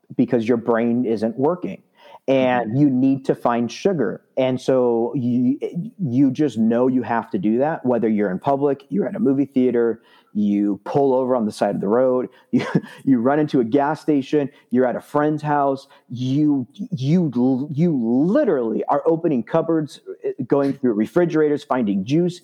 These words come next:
Speaker 1: anything, and just drinking it and eating it to get that
Speaker 2: Mm-hmm.
Speaker 1: blood sugar up. And you know that it's extremely odd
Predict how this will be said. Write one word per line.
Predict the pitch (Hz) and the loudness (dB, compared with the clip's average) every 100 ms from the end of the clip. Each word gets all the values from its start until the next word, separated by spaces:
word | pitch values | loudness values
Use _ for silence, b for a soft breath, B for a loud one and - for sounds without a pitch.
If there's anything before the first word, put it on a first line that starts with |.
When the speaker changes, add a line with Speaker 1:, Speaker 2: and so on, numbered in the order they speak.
| - | 0
Speaker 1:
anything, | 156 170 170 170 165 | 0 0 0 0 0
and | 131 | -2
just | 110 113 143 135 _ _ - | 0 -2 -4 -10 _ _ -4
drinking | - 160 170 165 | 0 0 0 0
it | 156 151 | 0 -2
and | 113 107 - | -4 -4 -2
eating | 160 170 165 | 0 2 2
it | 143 135 B B _ | 0 -2 B B _
to | - | -4
get | 127 135 | -2 0
that | 131 110 | 0 0
Speaker 2:
Mm-hmm. | 123 | 0
Speaker 1:
blood | 117 | -2
sugar | - 104 98 123 | -4 -2 0 0
up. | 170 120 B B | 0 -4 B B
And | 120 123 | -4 0
you | 117 | 0
know | 110 131 127 110 | 2 2 2 0
that | 95 - B - | -4 -12 B -8
it's | 120 117 | -6 -4
extremely | - - 151 202 190 | -2 0 2 0 0
odd | 143 139 123 131 | 0 0 0 -2